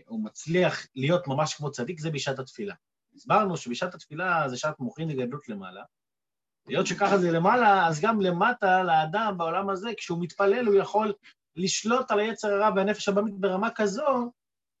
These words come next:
שהוא ממש כמו צדיק, שהנ-, שה-, הנפש הבעמית ממש ישנה אצלו באותו, באותו זמן. אבל מה קורה? אחרי שבן אדם מת-, אה, חוזר,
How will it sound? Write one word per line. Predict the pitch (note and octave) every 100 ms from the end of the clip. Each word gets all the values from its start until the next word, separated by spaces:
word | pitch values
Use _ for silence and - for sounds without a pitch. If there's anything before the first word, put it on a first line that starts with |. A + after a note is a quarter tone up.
| _
שהוא | - G3
ממש | F#3+ A3 C4 -
כמו | G#3+ B3+
צדיק, | C4 B3 A3+ - - - _ _
שהנ-, | - E3 G#3+
שה-, | F3 - F3+ F3+ D#3 F3+ G3
הנפש | E3+ F3 F3 G#3 G#3
הבעמית | A3 A#3
ממש | G#3+ A3+ -
ישנה | G#3 G3 G3 G#3+
אצלו | G3+ F#3 F3+
באותו, | E3+ D#3+ F#3 F#3 -
באותו | C#3 C#3 D3+
זמן. | B2+ G#2+ F2+ _ _ _ _ _ _ _ _
אבל | G#2+
מה | C#3 A3
קורה? | G3 E3+
אחרי | F3
שבן | F#3 F3+
אדם | F#3
מת-, | F#3 D#3+ D3
אה, | D3
חוזר, | C3 C#3 D3+ F3+